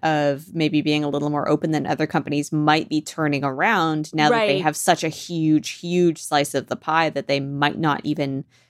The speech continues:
Speaker 2: Right.
Speaker 1: need to make their games playable on other consoles, unless maybe, unless, of course, they
Speaker 2: They could
Speaker 1: manage
Speaker 2: get,
Speaker 1: to
Speaker 2: they
Speaker 1: get
Speaker 2: could Game
Speaker 1: Xbox
Speaker 2: Pass.
Speaker 1: on
Speaker 2: Right.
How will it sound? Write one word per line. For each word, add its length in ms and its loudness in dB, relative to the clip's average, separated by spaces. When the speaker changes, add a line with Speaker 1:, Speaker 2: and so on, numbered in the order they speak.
Speaker 2:
Right. 320 2
Speaker 1:
need 280 2
to 100 -4
make 360 0
their 380 0
games 800 -2
playable 600 0
on 300 -2
other 200 0
consoles, 540 -4
unless 480 0
maybe, 280 -2
unless, 460 0
of 100 -16
course, 340 -4
they 460 0
Speaker 2:
They 160 4
could 80 -4
Speaker 1:
manage 240 4
Speaker 2:
get, 80 2
Speaker 1:
to 60 -4
Speaker 2:
they 60 2
Speaker 1:
get 80 2
Speaker 2:
could 240 0
Game 180 2
Speaker 1:
Xbox 40 -2
Speaker 2:
Pass. 440 -2
Speaker 1:
on 340 2
Speaker 2:
Right. 100 -6